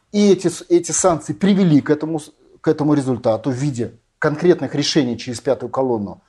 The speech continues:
в отношении пенсионеров Московской области, то есть они лишили нас денег, санкции лишения денег – издали указания о снижении жизненного уровня через М В Ф. Уровень жизненный был сли-, с-, снижен,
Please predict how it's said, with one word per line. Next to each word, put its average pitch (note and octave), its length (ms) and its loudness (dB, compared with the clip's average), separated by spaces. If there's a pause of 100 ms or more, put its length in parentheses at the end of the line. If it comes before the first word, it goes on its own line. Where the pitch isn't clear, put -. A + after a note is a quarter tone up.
(260)
в A#2+ 80 -10
отношении C3 400 -4
пенсионеров B2+ 540 -2
Московской B2 440 -6
области, D#3+ 200 -4
то C3 60 -14
есть A#2+ 100 -4
они F3 140 0
лишили D#3 340 -2
нас A#2+ 200 -4
денег, A2 380 -8
санкции D#3 360 -4
лишения A2 360 -8
денег – A#2 400 -8 (800)
издали D#3+ 460 2
указания D3 560 -2
о G#2+ 60 -10
снижении D3 480 -2
жизненного A#2+ 400 -6
уровня B2 400 -4
через D#3+ 260 0
М D#3 120 -2
В D3+ 60 -4
Ф. D#3+ 320 -6 (920)
Уровень F3 340 4
жизненный B2+ 340 -4
был C#3 160 0
сли-, A#2 380 -4
с-, - 260 -12
снижен, C#3 560 -4